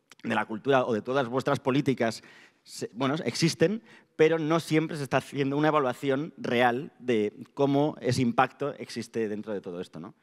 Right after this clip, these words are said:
Todavía no hay un resultado de, de est-, de este grupo, ni unas, ni unos ejes concretos de hacia dónde va, pero bueno, esperamos que de aquí a tres meses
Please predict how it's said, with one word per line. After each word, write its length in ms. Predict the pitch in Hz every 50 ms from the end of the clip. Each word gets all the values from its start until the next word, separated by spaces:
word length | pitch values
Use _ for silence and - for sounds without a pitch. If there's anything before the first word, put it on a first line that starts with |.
| _ _ _ _ _ _ _ _ _ _
Todavía 380 | - 131 120 117 120 135 147 143
no 80 | 139
hay 140 | 139 139 139
un 180 | 135 135 135 127
resultado 580 | 123 123 - 123 120 139 131 131 131 131 127
de, 380 | 123 123 120 120 120 117 110 78
de 240 | 73 95 113 117 117
est-, 240 | 110 - - _
de 80 | - 120
este 200 | 110 - 131 117
grupo, 360 | 110 131 139 135 170 214 - _ _ _ _ _ _ _ -
ni 180 | 95 104 107
unas, 340 | 117 123 120 120 117 - -
ni 220 | 113 110 107 117 123
unos 240 | 131 135 123 120
ejes 300 | 143 131 - 127 120 -
concretos 600 | - 120 104 95 117 123 123 - 123 110 98 104
de 140 | 101 107 104
hacia 180 | 101 - 110 101
dónde 220 | 110 113 117 113
va, 260 | 113 127 143 - - _ _ _ _ _ _ _ _
pero 240 | - 101 92 92 87
bueno, 260 | 92 104 101 113 - -
esperamos 540 | - - _ 85 85 92 92 95 95 90 -
que 260 | - 92 85 82 -
de 140 | - 92 87
aquí 220 | 85 - 98 95
a 300 | 92 92 90 92 92 98 _ _ _ _ _ _ _ _ _ _ _ _ _ _ _ _ _
tres 180 | - 104 101 95
meses 580 | 98 104 101 - - 127 - - - - -